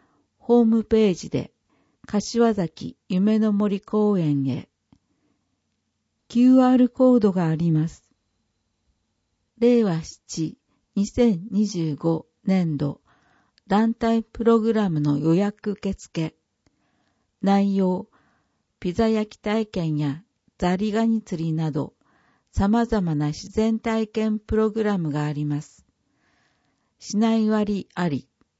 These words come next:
内容、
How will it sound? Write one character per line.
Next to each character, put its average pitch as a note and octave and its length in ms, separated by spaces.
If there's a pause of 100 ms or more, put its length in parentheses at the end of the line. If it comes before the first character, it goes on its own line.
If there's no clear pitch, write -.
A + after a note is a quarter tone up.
(1500)
内 G3+ 360
容、 F#3+ 320